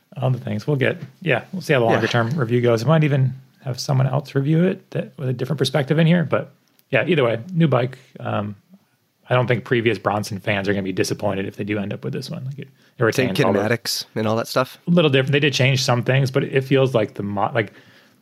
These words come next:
Speaker 1: the new V P P suspension the last couple of years has a really good feel that I like, um, and this kinda retains that. A few little tweaks, but it's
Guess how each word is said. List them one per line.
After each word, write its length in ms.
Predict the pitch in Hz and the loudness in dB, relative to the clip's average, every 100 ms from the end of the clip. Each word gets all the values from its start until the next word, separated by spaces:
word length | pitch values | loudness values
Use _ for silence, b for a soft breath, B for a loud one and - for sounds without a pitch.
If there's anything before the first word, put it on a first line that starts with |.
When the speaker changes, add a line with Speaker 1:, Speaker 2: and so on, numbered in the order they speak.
| - | -2
Speaker 1:
the 80 | 117 | 2
new 240 | 120 117 | 4 2
V 160 | 113 104 | 2 0
P 180 | 120 104 | -2 -4
P 400 | 113 113 110 101 | -4 -4 -4 -6
suspension 720 | - 127 113 113 120 117 107 - | -4 -2 0 0 -2 -2 -4 0
the 100 | 104 | 2
last 240 | 104 - | 2 0
couple 200 | 117 120 | -2 -2
of 60 | 104 | -2
years 220 | 107 107 | -2 -2
has 160 | 104 104 | -2 -2
a 60 | |
really 240 | 104 104 101 | 0 0 -2
good 260 | 101 110 | -2 -2
feel 200 | - 110 | 2 2
that 120 | 107 | 4
I 60 | 107 | 2
like, 440 | 104 117 131 - 127 | 2 2 -2 -10 -10
um, 300 | 98 98 107 | -10 -10 -12
and 120 | 107 98 | -10 -10
this 80 | - | -6
kinda 300 | 101 101 - | -6 -6 -8
retains 360 | 101 110 101 92 | -6 -4 -4 -2
that. 280 | 98 101 104 - | -2 -2 -8 -18
A 40 | - | -2
few 120 | 131 | 0
little 140 | 104 98 | 0 0
tweaks, 260 | 110 - | -2 -2
but 140 | - 107 | -2 -2
it's 280 | - - | -2 -10